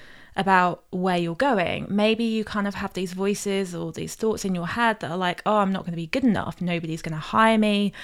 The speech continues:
Or it might be that you've been with your company for so long, maybe, like, five years or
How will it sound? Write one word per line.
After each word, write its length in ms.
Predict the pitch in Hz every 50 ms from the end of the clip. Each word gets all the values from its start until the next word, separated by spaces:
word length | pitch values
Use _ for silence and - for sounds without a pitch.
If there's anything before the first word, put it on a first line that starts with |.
| - - - - - - - - -
Or 100 | 247 240
it 80 | 196
might 340 | 240 254 277 320 320 247 -
be 360 | - 147 - - - - 196 202
that 140 | - - -
you've 180 | 208 202 -
been 200 | - 226 226 233
with 120 | 233 220 208
your 120 | 202 202
company 380 | - 220 208 208 226 214 190 180
for 120 | - 190
so 340 | - - - 247 247 233 233
long, 400 | 233 254 254 214 175 247 175 175
maybe, 240 | 196 208 214 220 208
like, 200 | 202 185 - -
five 360 | - 233 262 262 262 254 247
years 260 | 247 247 240 233 -
or 100 | 175